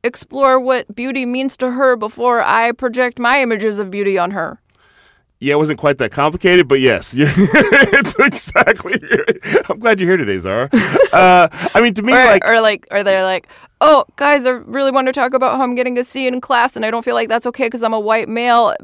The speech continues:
Speaker 1: It sh-, I shouldn't be just complacent with that. I, I feel like I should be more competitive."
Speaker 2: Yeah. Okay. Yeah. This is, this is, that's maybe the, you were talking about the subtext of locker room talk. That's what you want to say. "Hey guys, I feel alone.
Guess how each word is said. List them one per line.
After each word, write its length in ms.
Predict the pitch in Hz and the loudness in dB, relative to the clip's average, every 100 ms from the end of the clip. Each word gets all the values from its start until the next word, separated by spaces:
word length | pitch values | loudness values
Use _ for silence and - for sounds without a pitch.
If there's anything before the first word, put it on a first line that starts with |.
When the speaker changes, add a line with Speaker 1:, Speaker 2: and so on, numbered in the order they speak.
| _ - | _ -12
Speaker 1:
It 320 | - 123 226 | -8 -8 -6
sh-, 80 | 254 | -4
I 160 | 233 | -4
shouldn't 260 | 240 240 226 | -4 -6 -8
be 300 | 240 233 - - | -6 -8 -8 -12
just 240 | 233 - _ _ _ _ _ - | -14 -16 _ _ _ _ _ -10
complacent 460 | 226 247 254 254 | -4 0 0 0
with 120 | 247 240 | 0 4
that. 280 | 233 240 - | 4 2 0
I, 140 | 226 226 | -4 -2
I 80 | 240 | -2
feel 140 | 254 247 | 0 -2
like 120 | 247 | -2
I 40 | |
should 120 | 247 | -4
be 60 | 254 | -2
more 140 | 269 262 | -2 -2
competitive." 580 | 269 285 262 220 - _ _ _ _ _ _ _ _ - | -2 -2 -2 -4 -10 _ _ _ _ _ _ _ _ -12
Speaker 2:
Yeah. 600 | 170 190 175 127 92 107 | -2 2 4 4 0 -2
Okay. 300 | 165 175 156 | -4 0 0
Yeah. 200 | 202 185 | 2 4
This 240 | 156 208 214 | 4 2 0
is, 80 | |
this 200 | 170 220 | 0 0
is, 140 | 226 170 - - | 0 -8 -10 -2
that's 180 | 180 190 | -2 2
maybe 160 | 214 | 2
the, 160 | 156 156 | 2 0
you 80 | 156 | -2
were 80 | 180 | 2
talking 180 | 190 | 2
about 120 | 151 123 | 0 -4
the 60 | |
subtext 460 | 107 175 147 127 104 | 0 0 2 -2 -2
of 100 | 95 | -4
locker 240 | 92 90 | -4 -4
room 140 | 87 80 | -10 -10
talk. 360 | 92 60 - - | -10 -10 -14 -4
That's 180 | 135 147 | -2 -2
what 100 | 139 | -4
you 120 | 120 | -2
want 180 | 127 135 | 0 0
to 60 | |
say. 340 | 117 113 98 90 - _ _ | -2 -2 -4 -4 -12 _ _
"Hey 180 | 160 165 | -4 0
guys, 520 | 143 123 117 120 - _ _ - | 2 4 2 0 -6 _ _ -10
I 80 | |
feel 180 | 117 131 | -2 2
alone. 560 | 139 123 101 98 123 | 2 2 0 -2 -6